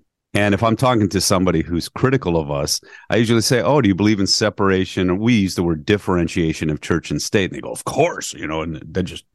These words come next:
you know, they mean it almost like the church doesn't belong. And I said, "Well, you know, that's a New Testament idea. You know that, don't you? I didn't know you were a Christian." <laughs> And they get, that freaks them out,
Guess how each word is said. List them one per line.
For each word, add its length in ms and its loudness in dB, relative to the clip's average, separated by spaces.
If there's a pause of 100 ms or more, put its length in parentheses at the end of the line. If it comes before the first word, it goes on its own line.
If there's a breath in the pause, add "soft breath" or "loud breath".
you 160 -4
know, 100 2
they 120 4
mean 220 6
it 100 0
almost 280 0
like 120 0
the 100 -12
church 300 -4
doesn't 360 -2
belong. 560 0 (340 loud breath)
And 100 2
I 80 2
said, 140 -2
"Well, 160 2
you 100 2
know, 140 2
that's 220 0
a 40 2
New 200 4
Testament 720 -4
idea. 420 0
You 180 -2
know 220 4
that, 220 -6
don't 280 -8
you? 80 2
I 40 2
didn't 160 4
know 80 4
you 140 4
were 100 2
a 40 -4
Christian." 840 -4
<laughs> 60 -16 (200)
And 180 0
they 60 2
get, 260 -6
that 140 2
freaks 480 2
them 180 4
out, 380 2